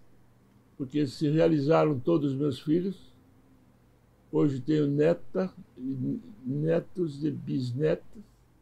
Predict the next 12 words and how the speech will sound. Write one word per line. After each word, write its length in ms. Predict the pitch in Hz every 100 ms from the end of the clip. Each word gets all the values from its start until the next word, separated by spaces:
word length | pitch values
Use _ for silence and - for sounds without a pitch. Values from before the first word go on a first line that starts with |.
| _ 214 175
né? 180 | 131 135 - _ _ _ _ _ _ _ -
E 520 | 135 143 143 143 - - - - _ - - - - _ _ _ _ _ -
fiz 340 | 156 190 170 -
com 220 | 170 123
que 460 | 160 160 143 123 - - - _ _ _ _ _ _ _ _
a 80 | 147
família 640 | 170 160 165 185 170 139 - - - _ _ _ _ _ _ _ _ _ _ _ _
seja 680 | - 165 165 135 147 127 - - -
o 80 |
meu 160 | 143 165
maior 260 | 165 160 170
patrimônio. 720 | 170 180 180 156 120 98